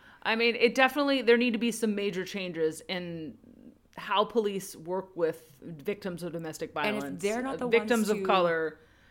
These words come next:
Speaker 1: that sort of thing.
Speaker 2: Pr-, they're,
Speaker 1: Obviously, obviously they need some major changes in policy and
Speaker 2: Yeah.
Speaker 1: training.
Speaker 2: And it, and,
Speaker 1: But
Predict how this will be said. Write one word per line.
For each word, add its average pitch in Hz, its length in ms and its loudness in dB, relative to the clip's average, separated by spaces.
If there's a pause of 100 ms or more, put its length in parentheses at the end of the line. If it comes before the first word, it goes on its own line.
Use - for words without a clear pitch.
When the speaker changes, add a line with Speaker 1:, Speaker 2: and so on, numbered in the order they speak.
(140)
Speaker 1:
that 180 260 4
sort 170 180 0
of 156 80 -4
thing. 127 320 -6
Speaker 2:
Pr-, - 100 -14
they're, - 100 -18
Speaker 1:
Obviously, 214 680 4 (100)
obviously 220 600 4
they 190 160 -2
need 185 200 -4
some 180 280 -6
major 180 840 0
changes 165 680 -4
in 175 180 -8
policy 180 640 2
and 160 120 -4
Speaker 2:
Yeah. 143 80 -6
Speaker 1:
training. 131 540 -8 (200)
Speaker 2:
And 220 100 0
it, 233 160 -2
and, 226 100 0
Speaker 1:
But 240 280 8